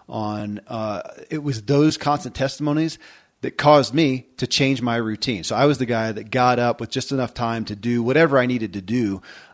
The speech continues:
uh, and then get out the door, whether it's with the kids to school or, or whatever. And I was not taking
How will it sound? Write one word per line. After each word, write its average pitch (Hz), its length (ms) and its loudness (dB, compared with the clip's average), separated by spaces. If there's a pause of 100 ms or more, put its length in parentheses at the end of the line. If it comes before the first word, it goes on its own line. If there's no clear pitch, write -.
(100)
uh, 110 200 -6
and 123 120 -6
then 113 80 -6
get 120 160 -2
out 107 180 -4
the 117 80 -10
door, 113 240 -6
whether 101 80 -8
it's 95 100 -12
with 104 100 -14
the 101 60 -16
kids - 280 -4
to - 40 -10
school 139 540 -2
or, 120 180 -4
or 110 200 -6
whatever. 110 560 -2 (460)
And 120 240 -2
I 123 120 0
was 107 240 -4
not 117 420 -2
taking 113 640 -6